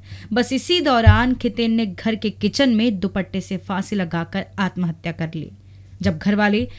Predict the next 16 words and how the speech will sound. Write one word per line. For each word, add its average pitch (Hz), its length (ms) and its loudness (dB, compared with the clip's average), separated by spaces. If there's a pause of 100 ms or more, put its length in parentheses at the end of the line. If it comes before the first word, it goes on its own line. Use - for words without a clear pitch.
(140)
शाम 262 260 4
को 294 100 0
वापस 254 380 2
आए 285 140 2
तो 311 120 -4
देखा 302 280 -2
कि 311 120 -4
उनका 311 220 0
बेटा 262 360 -2
फांसी 262 380 -4
के 302 160 -4
फंदे 254 300 0
पर 311 180 2
झूल 277 180 2
रहा 294 240 0
था। - 220 -8